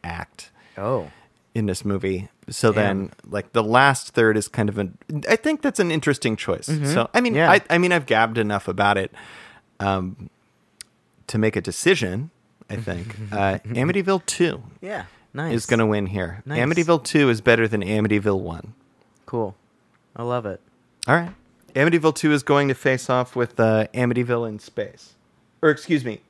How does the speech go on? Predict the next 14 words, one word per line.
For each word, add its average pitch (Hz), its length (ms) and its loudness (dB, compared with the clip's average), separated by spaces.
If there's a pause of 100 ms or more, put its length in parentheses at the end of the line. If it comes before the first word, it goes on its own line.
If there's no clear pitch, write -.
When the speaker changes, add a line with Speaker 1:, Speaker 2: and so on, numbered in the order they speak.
(360)
Speaker 1:
the 131 100 -4
next 123 300 -4
movie. 90 320 -16
Speaker 2:
Yes. - 380 -6 (260)
Speaker 1:
So - 180 -6
I 101 40 2
have 104 200 -4
Speaker 2:
Well 135 200 2
Speaker 1:
In 175 100 0
Space 143 520 -2
versus 123 500 2
the - 80 -2
Amityville 117 520 4
remake, 98 540 0